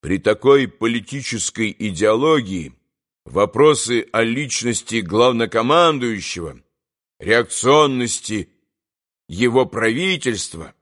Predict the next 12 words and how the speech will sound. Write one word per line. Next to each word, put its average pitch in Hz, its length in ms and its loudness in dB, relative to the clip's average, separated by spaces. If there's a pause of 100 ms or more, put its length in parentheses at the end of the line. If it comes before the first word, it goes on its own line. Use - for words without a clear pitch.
(420)
о 107 120 4
формах 151 680 4 (160)
верховного 131 1040 4 (320)
возглавления, 117 1160 0 (420)
диктатуры 117 920 0
или 104 380 -4
директория, 123 1000 2 (320)
наконец, 127 460 0
о 131 80 0
путях 143 680 2
сложения 117 800 0
власти, 123 720 2